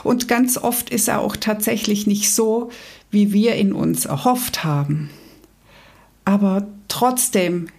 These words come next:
es ist ein Beruf, in dem wir etwas bewegen können. Ein sinnstiftender Job. Er kann uns erfüllen, wenn wir uns dafür entscheiden. Und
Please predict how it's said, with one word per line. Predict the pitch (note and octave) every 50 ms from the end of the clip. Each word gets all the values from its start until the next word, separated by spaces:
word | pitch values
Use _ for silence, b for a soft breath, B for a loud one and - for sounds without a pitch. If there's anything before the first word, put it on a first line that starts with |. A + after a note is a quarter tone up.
| _ -
es | - G#3+ G#3 A3+
ist | B3 B3 C4
ein | A3+ G#3+ G#3+ G3+
Beruf, | G#3+ G3+ G#3 A3 A#3 B3 A#3 A3+ B3+ B3 B3 - - - - _ _ _ _
in | - G#3+ G#3+
dem | G#3+ G3+ G3 A3 A3
wir | A3+ G#3 -
etwas | G3 - - G#3+ G#3+ G#3 G#3 - - - - _ _ _ -
bewegen | G#3+ G#3 G#3 G#3+ A3 A#3 A#3+ A#3+ G#3 F#3+
können. | G#3 - - F3 D3+ D#3 D#3 D#3 D#3+ D#3+ C#3+ - - _ b b b b b b _
Ein | - F3+ F3+ F#3 F#3 F3+ F#3 - - -
sinnstiftender | - - - - B3 A#3+ B3+ B3 G#3 - - - - - - F#3 F#3 - - - - F#3+ F3 F3 E3 D#3+ D#3+ D3+ - -
Job. | - F#3+ E3+ D#3+ D#3 D3+ - - - B B B B B B B B B B B B _ -
Er | G3+ G3+
kann | G#3 - - - A#3 A#3 B3 B3 B3 B3+
uns | - D#3 D#3 D#3 D#3 D3+ - - - - - _ _ _ _ _ _ _
erfüllen, | - E3 D3 - - - F#3+ F#3+ E3+ E3 E3 E3 D#3 D3+ D3 D3
wenn | E3+ E3+ E3
wir | E3+ E3 -
uns | - D#3+ D#3+ - -
dafür | - D#3+ D3+ - E3 E3
entscheiden. | - E3 D3 - - - D#3 D3 D3+ D3+ D3 D#3+ D#3 C#3+ D3 - _ _ B B B B B B B B B B B B B B B B _ _ _ _
Und | - F#3+ F#3 F3+ F#3 F#3 F#3 - - - - -